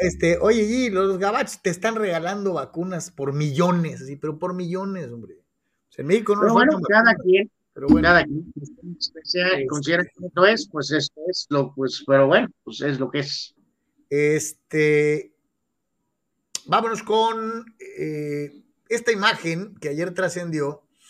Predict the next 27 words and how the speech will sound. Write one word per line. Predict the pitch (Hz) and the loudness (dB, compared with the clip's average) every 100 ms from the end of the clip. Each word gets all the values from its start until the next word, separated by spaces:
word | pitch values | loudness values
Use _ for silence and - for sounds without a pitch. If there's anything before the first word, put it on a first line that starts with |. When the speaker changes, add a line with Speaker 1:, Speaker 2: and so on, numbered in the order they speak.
| - - | -20 -12
Speaker 1:
y | - | -2
obviamente | 185 175 208 202 | 0 0 -2 -4
tiene | 196 277 | -4 -8
mucho | 269 - - | -8 -8 -2
que | 226 | 2
ver | 170 180 - | 2 0 -4
con | 160 151 | -8 -8
esta | 170 180 | -6 -8
situación | 175 139 143 185 | -6 -8 -8 -10
de | 165 | -6
que | 165 | -6
hay | |
gente | 170 185 160 175 | -6 -6 -6 -4
que | 151 | -2
de | 135 | -2
veras | 160 208 | -2 -4
espera | 156 - 165 160 143 - _ _ _ _ _ _ | -8 -8 -4 -2 -4 -8 _ _ _ _ _ _
que | - 139 | -4 -2
de | 139 | -2
una | 156 190 196 | -4 -2 -4
u | 165 | -4
otra | 156 185 | -6 -6
manera, | 160 160 147 139 - _ | -6 -6 -6 -6 -10 _
sobre | - - 143 139 | -12 -6 -4 -4
todo | 131 180 208 220 | -2 0 0 0
cuando, | 196 175 151 143 135 131 117 _ _ | -2 -4 -4 -4 -2 -2 -4 _ _
cuando, | - 131 135 127 127 123 120 120 | -8 -6 -4 -6 -6 -6 -6 -8